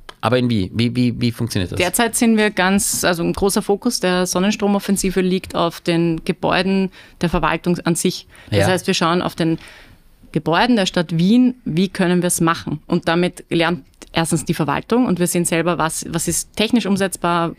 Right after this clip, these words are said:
Speaker 2: jetzt unter all den anderen Rahmenbedingungen überhaupt machbar und dann kann man das kopieren. Dann wird das also vervielfältigbar. Das gilt genauso wie für Raus aus Gas, ebenso für diese Sonnenstromanlagen.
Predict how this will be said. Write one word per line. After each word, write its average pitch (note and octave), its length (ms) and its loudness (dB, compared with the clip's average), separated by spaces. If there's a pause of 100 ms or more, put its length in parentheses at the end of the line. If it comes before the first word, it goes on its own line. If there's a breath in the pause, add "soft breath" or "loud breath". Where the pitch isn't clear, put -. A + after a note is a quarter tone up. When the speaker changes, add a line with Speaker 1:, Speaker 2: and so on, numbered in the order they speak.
(480 soft breath)
Speaker 2:
jetzt - 320 -6 (120)
unter D#3+ 260 0
all D#3 180 2
den D#3+ 120 -2
anderen G#3+ 300 2
Rahmenbedingungen F3 640 2
überhaupt D#3+ 280 0
machbar D#3+ 420 -2 (280 loud breath)
und E3+ 140 -2
dann F3 80 2
kann E3+ 140 0
man E3 60 2
das D#3+ 140 -2
kopieren. E3 460 0 (260 soft breath)
Dann D#3+ 140 -2
wird E3+ 160 0
das E3+ 100 -2
also E3 200 -2
vervielfältigbar. - 1080 -2 (260 soft breath)
Das D#3 160 -2
gilt F#3 440 -2 (240)
genauso F3+ 520 2
wie F#3+ 140 0
für F#3+ 100 -2
Raus D#3+ 220 0
aus D#3+ 140 -6
Gas, D#3 340 -2 (240)
ebenso E3 340 -2
für D#3+ 200 -4
diese D#3 200 -4
Sonnenstromanlagen. D3+ 920 0